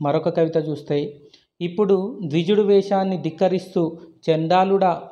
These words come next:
పై-, ప-, పద్యంలో వైతాళికుడివైరా, నిన్ను బహిష్కరించిన చరిత్ర చెవుల్లో సలసల కాగే సీసాన్ని పోవుద్దురా, పోద్దువురా,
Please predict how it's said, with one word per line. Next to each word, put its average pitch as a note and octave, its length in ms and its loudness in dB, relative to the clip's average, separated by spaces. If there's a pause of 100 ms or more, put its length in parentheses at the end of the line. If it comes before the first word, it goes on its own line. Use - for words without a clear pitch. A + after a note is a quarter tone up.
పై-, D#3 180 2 (200)
ప-, D3+ 180 -2 (180)
పద్యంలో G3 520 2
వైతాళికుడివైరా, E3+ 1200 0 (960)
నిన్ను F3 540 -4
బహిష్కరించిన F3 920 0 (200)
చరిత్ర F3+ 300 -2
చెవుల్లో F3 600 0
సలసల E3 540 -4
కాగే D#3 380 -4
సీసాన్ని D#3 520 -6
పోవుద్దురా, C#3 640 -6 (640)
పోద్దువురా, C#3+ 560 -6